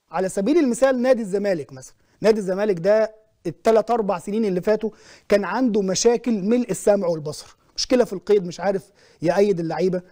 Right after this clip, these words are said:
مشكلة في الديون، الز-، ال-، ال-، النادي كان مهدد بالحجز عليه، مشكلة في التعامل مع الجمهور، مشكلة في التعامل مع النادي الأهلي، مشكلة في التعامل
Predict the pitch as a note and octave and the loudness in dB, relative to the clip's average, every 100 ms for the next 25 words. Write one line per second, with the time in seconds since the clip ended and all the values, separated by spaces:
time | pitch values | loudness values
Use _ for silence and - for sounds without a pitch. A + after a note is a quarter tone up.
0 | _ - A3+ A3 G3 D#3+ F3+ G#3 F3 F3+ | _ -2 2 2 0 -6 -2 -2 -2 -4
1 | E3 E3 E3 E3+ E3 E3 G3 F#3+ F#3+ G#3 | -4 -4 -4 -4 -4 -2 0 0 0 0
2 | G#3 F3+ F#3 G3 F3 D#3+ D#3+ F#3+ F3 D#3 | 0 0 0 0 -2 -6 -4 -2 -2 -4
3 | D#3+ F3+ F3+ - _ F3 - A3 G#3 F3+ | -2 -2 -2 -14 _ -4 2 2 2 -6
4 | F3+ F3+ G3+ F3+ E3 D#3 D3+ D3 F#3+ F#3+ | -2 0 0 -2 -6 -6 -6 -2 2 2
5 | E3 - F#3+ E3+ - E3 F#3+ F#3+ E3+ D3+ | 0 -2 -2 -2 -6 -2 0 0 -2 -4
6 | D#3 F#3 E3 F3 F3+ F#3 E3+ - G3 F3 | -2 -2 -2 -4 -2 -2 -2 -2 -2 -2
7 | - D#3+ G3 F#3+ | -4 0 2 0